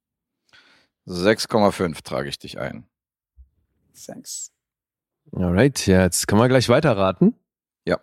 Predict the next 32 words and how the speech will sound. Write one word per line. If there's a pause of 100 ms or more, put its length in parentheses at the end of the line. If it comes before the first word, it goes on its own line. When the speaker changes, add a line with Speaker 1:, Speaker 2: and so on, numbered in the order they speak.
(160)
Speaker 1:
können
wir
gleich
weiterraten.
Speaker 2:
<laughs>
Stimmt. (880)
Speaker 3:
Ja,
jetzt
kommt
nochmal
ein
gemeinsamer
Film. (280)
Speaker 1:
Unser
zweiter
gemeinsamer, (180)
ähnliche
Tonalität
für
Fans
von
Indiana
Jones. (240)
Speaker 2:
<laughs> (1600)
Hat
Speaker 1:
Da.
Speaker 2:
auch
einen
orientalischen
Touch.
Speaker 1:
Eben,
ja.